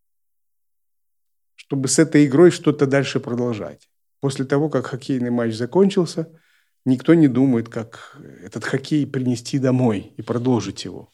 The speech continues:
Он закончился, игра сыграна, отлично, все получили наслаждение, столько динамики. Но все понимают, что это игровая реальность, она нереальна.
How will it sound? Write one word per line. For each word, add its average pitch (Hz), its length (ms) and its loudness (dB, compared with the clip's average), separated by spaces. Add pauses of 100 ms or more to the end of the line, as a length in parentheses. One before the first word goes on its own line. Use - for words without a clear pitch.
Он 139 140 0
закончился, 143 760 2
игра 147 220 0
сыграна, 139 560 -2
отлично, 180 480 -8
все 147 200 -6
получили 170 520 -4
наслаждение, 165 800 -2
столько 139 360 -2
динамики. 120 720 -2 (840)
Но 127 120 0
все 196 180 4
понимают, 107 460 -2
что - 160 -4
это 165 240 0
игровая 165 440 2
реальность, 85 520 -6
она 107 180 -2
нереальна. 135 720 2